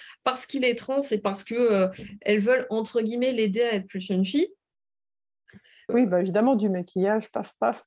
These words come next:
Speaker 2: fille.
Speaker 1: Bah oui, c'est ça. Pour l'aider à être plus une fille, il faut lui mettre du maquillage, lui mettre une robe, le, le mettre sur un podium, euh, sur un défilé, tout ça. Et à contrario, il y a la fille,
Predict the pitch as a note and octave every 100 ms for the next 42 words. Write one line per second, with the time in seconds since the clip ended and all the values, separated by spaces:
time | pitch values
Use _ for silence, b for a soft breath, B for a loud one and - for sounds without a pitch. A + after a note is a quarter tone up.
0 | _ - D4+ F3+ G3 G3+ B3 C#4+ A3+ G#3+
1 | D#4 D#4+ _ B3 A#3+ A#3+ B3 A3+ D4 A#3+
2 | - B3 A#3+ A#3+ A3+ D4+ C#4+ A3 G#3+ A3
3 | G3+ G#3 G#3+ G#3 D4 D4+ A#3 G3 G3 A3
4 | A3 A#3 C#4 B3 G#3 G3+ G3+ G3+ G#3 A3+
5 | - - G#3 G3+ G#3+ G3 A#3 A#3+ G#3+ F#3
6 | F3+ F3 F3 F#3 F#3 F#3+ G3 G#3+ A#3 C4
7 | G3+ F#3+ D4 E4 B B B _ A3 A#3+
8 | - G3+ G#3 G#3+ G#3 G#3+ G3+ G#3 A#3+ D#4
9 | D4 G3+ A3+ A#3+ A3 A3 - B3+ C4 C#4